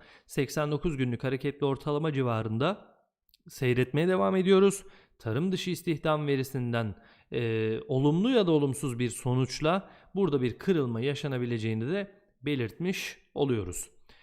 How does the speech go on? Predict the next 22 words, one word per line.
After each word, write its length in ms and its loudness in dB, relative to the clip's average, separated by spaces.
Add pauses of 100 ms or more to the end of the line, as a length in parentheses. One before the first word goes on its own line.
(920)
Bugün 200 2
aynı 240 2
zamanda 680 2
İngiltere'den 840 4
de 80 4
faiz 440 2
oranı 300 4
kararı 380 0
açıklanacak. 920 0
Saat 500 0
ikide, 560 2 (100)
e, 80 0 (2000)
İngiltere 680 2
Merkez 480 2
Bankası 420 -2
tarafından. 680 -2 (760)
Bu 160 2
görüntünün 580 2
dikkatle 420 0
takip 340 0
edilmesi 420 0
gerekiyor. 440 0